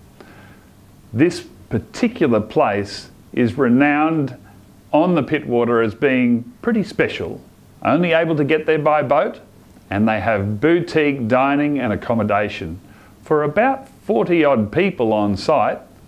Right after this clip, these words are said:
that can stay. And believe me, sometimes after lunch, you need to stay. So it's just a great spot. It's a little bit of heaven on earth.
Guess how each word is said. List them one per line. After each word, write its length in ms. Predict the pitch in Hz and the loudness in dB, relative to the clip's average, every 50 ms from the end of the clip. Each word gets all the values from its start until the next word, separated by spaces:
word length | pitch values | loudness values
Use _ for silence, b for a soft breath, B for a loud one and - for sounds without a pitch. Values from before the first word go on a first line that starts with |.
| - - - | -20 -12 -10
that 160 | 117 - - | -10 -8 -4
can 160 | - 104 98 | -4 -4 -4
stay. 520 | - - - - 135 139 170 214 262 262 B B B B B B B - | -4 -4 -2 0 0 2 2 0 -2 -4 B B B B B B B 0
And 120 | 113 110 | 2 2
believe 360 | 117 123 135 160 170 170 147 | 4 4 4 4 4 2 2
me, 180 | 170 180 170 160 | 0 2 2 0
sometimes 640 | 160 - 180 170 165 143 - 170 165 165 151 123 165 | 2 2 0 0 2 2 2 2 2 2 2 2 2
after 300 | 165 165 160 - - 156 | 2 0 0 -2 -2 0
lunch, 480 | 151 156 180 220 214 - - - - - | 0 2 2 2 0 -2 -6 -14 -12 -4
you 160 | 101 104 131 | 0 0 2
need 240 | 147 151 165 170 160 | 2 2 2 0 0
to 100 | 175 165 | -2 -4
stay. 400 | - - - 104 82 73 - - - B B B B B B B | -2 0 0 0 0 -2 -6 -10 -12 B B B B B B B
So 280 | - - 147 135 147 | 0 2 2 4 4
it's 240 | 160 143 - - - | 2 0 -2 -6 -10
just 420 | - - 160 170 156 - - - | -2 0 2 2 2 0 0 0
a 80 | 170 165 | 0 2
great 560 | 151 127 113 - 131 131 151 156 156 151 147 | 2 0 -2 -2 0 2 4 4 2 0 -2
spot. 380 | - - - - 95 85 - - - - - - - | -6 -10 -4 -2 -2 -2 -2 -4 -10 -20 -16 -10 -10
It's 140 | 110 - - | -8 -4 -4
a 60 | 135 | -2
little 360 | 139 151 160 170 160 165 165 | 0 2 2 4 4 4 4
bit 160 | 151 151 151 | 4 4 4
of 140 | 147 143 123 | 2 2 2
heaven 320 | 117 139 135 131 127 123 117 | 0 0 2 2 4 4 4
on 160 | 113 107 98 | 4 2 0
earth. 280 | 87 80 80 78 - | 0 -2 -4 -8 -12